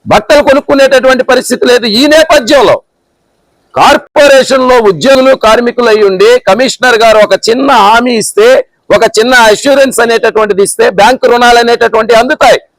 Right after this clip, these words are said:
రెయిన్ కోట్లు, రెండు వేల రెయిన్ కోట్లు, రెండు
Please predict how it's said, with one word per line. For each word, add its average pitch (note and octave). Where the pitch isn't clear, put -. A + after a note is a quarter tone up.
రెయిన్ B3
కోట్లు, D4+
రెండు C#4+
వేల C#4+
రెయిన్ D4
కోట్లు, D4+
రెండు C4+